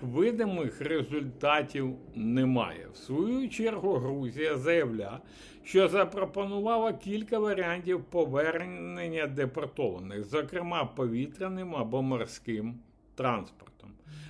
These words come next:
Водночас українська сторона нібито пропонувала, щоб Росія передавала українців напряму.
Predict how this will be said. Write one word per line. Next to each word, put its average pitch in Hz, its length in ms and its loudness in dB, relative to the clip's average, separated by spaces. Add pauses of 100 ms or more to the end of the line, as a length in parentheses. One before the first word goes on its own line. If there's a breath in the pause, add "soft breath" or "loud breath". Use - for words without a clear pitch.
Водночас 160 640 0
українська 185 720 -2
сторона 190 600 -2
нібито 185 580 0
пропонувала, 165 880 0
щоб 151 260 -2
Росія 170 540 -2
передавала 156 800 0
українців 131 880 -2 (440 loud breath)
напряму. 127 640 2